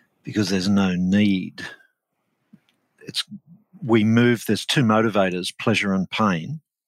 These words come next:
Pleasure, yeah, we'll go and do things for pleasure. Like, as you're saying, you're at the top of your game, you're enjoying the pleasure.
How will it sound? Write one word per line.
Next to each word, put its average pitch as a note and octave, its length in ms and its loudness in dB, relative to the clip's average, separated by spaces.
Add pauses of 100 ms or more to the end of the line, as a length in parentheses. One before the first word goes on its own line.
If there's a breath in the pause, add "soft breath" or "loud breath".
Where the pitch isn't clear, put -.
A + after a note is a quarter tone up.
(1700)
Pleasure, B2 680 0
yeah, A#2+ 160 0
we'll G2+ 160 -4
go G#2+ 200 0
and F#2+ 100 0
do G#2 120 -2
things F#2+ 360 -4
for - 160 -8
pleasure. A#2+ 480 -2
Like, F2+ 320 -4
as F#2 160 -6
you're F#2 60 -6
saying, G#2 360 0
you're F2+ 100 -4
at - 60 -10
the - 60 -18
top - 260 -4
of G2 60 -2
your F2+ 80 -2
game, B2+ 420 0 (840)
you're F#2 100 -2
enjoying F#2+ 340 2
the F2+ 60 -2
pleasure. G#2 640 2